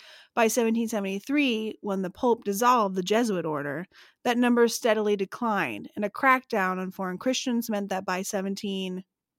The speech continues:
eighty-five, there were fewer than twenty-five in the country.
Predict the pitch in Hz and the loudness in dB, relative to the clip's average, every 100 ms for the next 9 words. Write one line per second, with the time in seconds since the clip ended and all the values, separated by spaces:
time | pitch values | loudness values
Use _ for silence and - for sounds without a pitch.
0 | _ _ _ _ _ _ - 214 202 - | _ _ _ _ _ _ 0 0 0 2
1 | 247 202 170 165 202 202 202 214 190 180 | 4 4 4 -2 -2 -2 -2 -2 -4 -4
2 | 185 185 - 190 180 - 185 185 - 170 | -6 -8 -4 -4 -4 -2 -2 -2 -6 -14
3 | - 202 - - | -12 -12 -12 -14